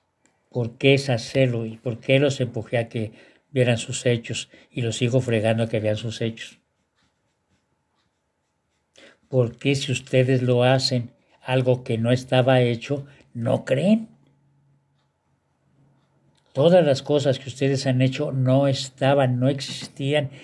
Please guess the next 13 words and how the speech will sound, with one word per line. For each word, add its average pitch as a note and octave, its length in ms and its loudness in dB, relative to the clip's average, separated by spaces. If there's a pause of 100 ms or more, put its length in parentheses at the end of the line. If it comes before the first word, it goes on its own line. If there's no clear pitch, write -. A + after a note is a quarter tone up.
(140)
existían C3+ 600 2
en C3 80 2
su - 160 -6
interior, B2 800 -2
se B2+ 160 -6
los A2 220 -4
leí A2+ 340 -6
ahori-, C#3+ 240 -10 (320)
se C3+ 220 2
los B2 200 2
leí A2+ 260 2
ahorita, C3+ 640 0 (1300)
¿sí? E3+ 360 0